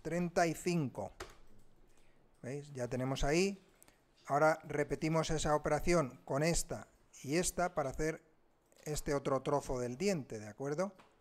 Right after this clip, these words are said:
Por tanto, círculo, T T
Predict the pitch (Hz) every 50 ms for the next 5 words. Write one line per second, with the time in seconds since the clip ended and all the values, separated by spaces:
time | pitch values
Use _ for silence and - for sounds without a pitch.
0 | _ _ _ _ _ _ _ - - 120 117 - 131 135 143 139 - 151 165 170
1 | - - - - - - - - - - - 156 156 156 - 165 160 160 180 196
2 | 196 - - _ - - - - - - - - - - - - - - - -
3 | - - - - - _ _ _ - - 156 151 147 147 151 - 156 143 139 -
4 | -